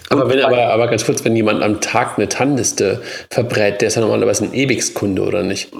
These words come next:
Speaker 2: Ja, ja, auch, aber das, das ist immer wieder je nachdem bei den, bei den Konzernen, die benutzen manchmal auch wirklich die, die Online-Banking-Systeme. Das haben wir, glaub ich, bei allen Banken. Das ist kein Postbank-spezifisches Thema, sondern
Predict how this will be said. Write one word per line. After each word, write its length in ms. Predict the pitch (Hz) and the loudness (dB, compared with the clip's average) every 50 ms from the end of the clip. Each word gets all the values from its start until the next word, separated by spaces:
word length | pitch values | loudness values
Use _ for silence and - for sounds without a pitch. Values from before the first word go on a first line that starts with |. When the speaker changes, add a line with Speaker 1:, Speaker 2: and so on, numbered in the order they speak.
| - - | -8 -6
Speaker 2:
Ja, 140 | - 135 139 | -4 -2 -2
ja, 420 | 147 165 160 151 156 190 196 - | 0 0 2 2 2 2 2 2
auch, 220 | 180 190 208 - | 2 0 2 2
aber 160 | 175 160 156 147 | 2 2 4 2
das, 300 | 156 160 151 - - - | 2 2 2 0 0 0
das 180 | 165 170 175 | 0 0 0
ist 100 | 190 - | 0 0
immer 200 | 170 196 214 208 196 | 0 0 0 0 0
wieder 120 | 196 190 | 0 0
je 120 | 170 165 196 | 0 2 0
nachdem 480 | 208 175 - - 180 190 196 190 185 | 0 0 0 0 0 0 0 0 0
bei 120 | 156 156 147 | 0 0 0
den, 260 | - 147 143 135 120 | 0 0 0 0 0
bei 100 | 131 127 | 0 0
den 140 | 135 139 - | 0 -2 -2
Konzernen, 560 | - 143 131 - - 156 190 - 220 208 175 | -2 -2 0 0 0 0 2 2 0 0 -2
die 120 | 160 170 | -2 -4
benutzen 400 | 160 - 165 165 185 208 - - | -4 -2 0 0 0 0 0 0
manchmal 300 | 170 170 175 170 175 160 | 0 0 0 0 0 2
auch 140 | 151 156 147 | 2 0 0
wirklich 200 | 156 - - 170 | 0 -2 -2 -2
die, 240 | - 180 165 156 147 | -2 -2 -2 -2 0
die 120 | - 139 | 0 0
Online-Banking-Systeme. 1200 | - 139 160 175 170 - - - 120 110 107 107 - - 120 113 - 117 - - - 113 110 113 110 | 0 0 2 2 0 0 0 0 0 0 -2 -2 0 0 0 0 0 -2 -2 -2 -2 0 0 0 2
Das 160 | 110 - - | 0 0 2
haben 60 | 165 | 2
wir, 100 | 196 202 | 0 0
glaub 120 | 170 165 147 | 0 0 -2
ich, 80 | - | -2
bei 80 | - - | -2 0
allen 220 | - 131 160 185 | 0 0 0 0
Banken. 280 | 175 170 151 - - 107 | 0 0 0 0 -2 -2
Das 120 | 117 110 | -2 -2
ist 40 | - | -2
kein 140 | - 135 123 | -2 -4 -4
Postbank-spezifisches 880 | - 131 - - 160 151 - - 147 - - 147 143 135 123 113 - - | -2 -4 -2 -2 -4 -4 -4 -4 -4 -4 -2 -2 -2 -2 -2 -4 -4 -4
Thema, 320 | - 120 - 170 160 139 | -4 -4 -2 -2 -2 -2
sondern 340 | 120 135 127 123 123 127 117 | 0 0 0 0 0 -2 -2